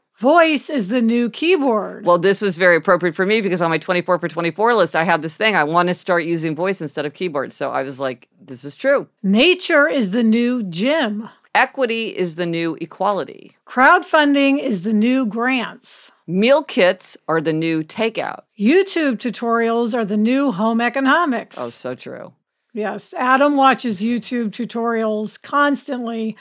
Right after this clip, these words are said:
Speaker 1: and then goes and fixes something.
Speaker 2: Super is the new really, really was the new very.
Speaker 1: Micro is the new small.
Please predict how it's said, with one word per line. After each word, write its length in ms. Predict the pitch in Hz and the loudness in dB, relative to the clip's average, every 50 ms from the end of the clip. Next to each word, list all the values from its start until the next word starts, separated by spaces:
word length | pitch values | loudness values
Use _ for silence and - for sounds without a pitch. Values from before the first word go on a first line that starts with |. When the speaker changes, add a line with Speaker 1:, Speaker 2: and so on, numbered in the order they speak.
| - - - - _ - | -18 -20 -20 -18 _ -2
Speaker 1:
and 120 | 226 214 226 | 0 2 2
then 200 | 233 226 226 214 | 2 2 2 0
goes 240 | 233 233 233 208 | 0 0 0 -2
and 160 | 208 214 202 - | 0 -2 -2 -2
fixes 400 | 262 254 - - - 220 202 - | -4 -6 -6 -8 -12 -12 -12 -12
something. 520 | - - 233 208 - - - 262 254 262 _ _ _ _ - | -12 -12 -12 -12 -14 -14 -18 -18 -18 -20 _ _ _ _ -16
Speaker 2:
Super 460 | - - 262 277 302 - - 311 302 | -10 -4 -2 -2 -2 0 0 -2 0
is 260 | 196 190 226 196 175 170 | 0 0 0 -2 0 -2
the 100 | 202 196 | 0 0
new 280 | 190 185 180 175 - _ | 0 0 0 -2 -4 _
really, 760 | - 139 127 170 262 294 277 233 190 180 175 170 185 208 233 _ _ _ _ _ _ _ _ - | -14 -8 0 4 4 4 6 4 2 2 0 -2 -4 -8 -12 _ _ _ _ _ _ _ _ -12
really 640 | 135 156 214 269 294 285 226 202 190 180 170 151 - | -4 2 4 6 6 6 4 4 2 0 0 -2 -4
was 260 | 160 160 170 175 165 | -2 -2 -2 -2 0
the 120 | 143 165 165 | -2 -4 -2
new 420 | 160 151 151 147 147 147 143 - _ - | 0 0 0 0 0 -2 -2 -6 _ -14
very. 600 | 123 - 226 277 294 202 135 78 67 - 135 _ _ _ - | -6 -2 -2 0 0 -2 -4 -4 -6 -14 -18 _ _ _ -4
Speaker 1:
Micro 760 | 208 190 208 233 294 339 - - 277 262 262 254 247 240 254 | -2 0 2 4 2 2 0 -2 0 2 2 4 2 2 0
is 220 | 370 359 247 180 160 | -2 -6 -8 -6 -4
the 100 | 226 220 | -2 0
new 240 | 214 214 233 233 | 0 0 0 -2
small. 640 | 214 - - 233 220 208 202 214 202 - 208 220 214 | -4 -6 -4 -4 -2 -2 -2 -4 -8 -10 -12 -18 -20